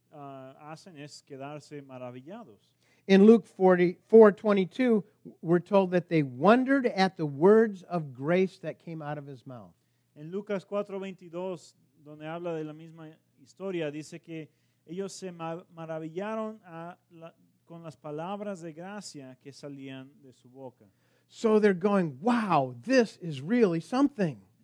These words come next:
Speaker 1: Entonces estaban dic-, diciendo, "Mira, qué, qué tan interesante es esto."
Speaker 2: But then they said, Wait a minute.
Speaker 1: Pero dijeron, "Espera un segundo.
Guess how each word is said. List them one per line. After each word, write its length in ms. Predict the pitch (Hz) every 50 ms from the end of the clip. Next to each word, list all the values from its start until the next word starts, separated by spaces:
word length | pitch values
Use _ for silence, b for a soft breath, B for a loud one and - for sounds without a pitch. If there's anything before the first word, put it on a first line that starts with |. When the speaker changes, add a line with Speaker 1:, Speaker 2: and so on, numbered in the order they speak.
| _ _
Speaker 1:
Entonces 380 | 156 156 156 - 175 156 160
estaban 340 | 160 147 - 170 170 170 170
dic-, 260 | 160 151 139 - - _ _ 143
diciendo, 640 | 143 160 143 - 170 170 170 170 165 165 165 180 175 _ _ _ 147 160
"Mira, 240 | 185 226 240 214 170 -
qué, 280 | _ 202 240 262 254 202 _ _ _ _
qué 80 | - 190
tan 480 | - _ 202 202 208 214 214 214 214 _ _ 180
interesante 880 | 185 165 - 185 185 175 160 - 196 247 277 247 - 170 165 170 202 269
es 160 | 285 190 175
esto." 400 | 220 285 262 _ _ 147 120 _ _ _ _ _ _ _ _ _ _
Speaker 2:
But 220 | _ 247 254 240 -
then 160 | 294 294 285
they 160 | 277 269 269
said, 240 | 233 - 262 247 240
Wait 420 | 233 220 262 320 294 294 269 226
a 160 | 202 190 180 175
minute. 840 | 175 175 170 165 156 151 143 139 135 127 113 98 - _ _ _ _ _ _ _ _ _ _ _ _ _ _
Speaker 1:
Pero 160 | 143 143 151
dijeron, 460 | 156 156 147 - 175 180 175 175 175 170
"Espera 480 | 160 _ _ 269 285 285 277 262 233
un 100 | 208 190
segundo. 640 | 165 - 170 151 131 131 131 127 123 120 120 120 120